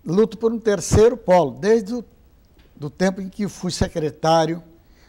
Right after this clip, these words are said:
de Indústria, Comércio e Turismo de Itajaí, onde permaneci apenas por quatro meses, porque a máquina administrativa não anda, não andava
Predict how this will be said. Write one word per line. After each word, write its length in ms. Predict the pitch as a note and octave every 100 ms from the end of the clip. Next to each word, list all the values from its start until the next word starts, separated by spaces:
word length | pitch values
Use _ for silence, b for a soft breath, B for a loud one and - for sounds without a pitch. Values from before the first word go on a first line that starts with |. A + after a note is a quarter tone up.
| b -
de 120 | C#3+
Indústria, 440 | E3+ C3 F#3+ - F#3
Comércio 460 | F#3 D#3+ E3+ -
e 20 |
Turismo 640 | - A#3 A3+ G#3 B2 A2 - -
de 160 | A#2+ D3+
Itajaí, 640 | C#3 D#3+ C3+ D3 B2+ G#2+ b b b b b
onde 240 | C#3 F3 D3
permaneci 760 | F#3+ F3+ F3 F3 - F3 G3+ -
apenas 400 | - - F3 F#3+
por 120 | -
quatro 460 | F3 D#3+ E3 F3+ G3+
meses, 580 | F#3+ F#3 F#3+ - - - _ b b b b b b b b b _
porque 380 | F#3+ G3 - G3+
a 120 | G3+
máquina 460 | F#3 F3+ F#3+ F3+ F#3+
administrativa 1080 | D#3+ F3 D3+ E3 D#3+ - E3+ E3 G#3+ A#3 - _ _ _ -
não 340 | F3+ G#3+ G#3+
anda, 480 | F#3+ F#3+ E3+ G3+ G#3+ - _ _ _ C3+
não 200 | D#3+ E3
andava 640 | D#3+ E3 E3 D#3 F3 A3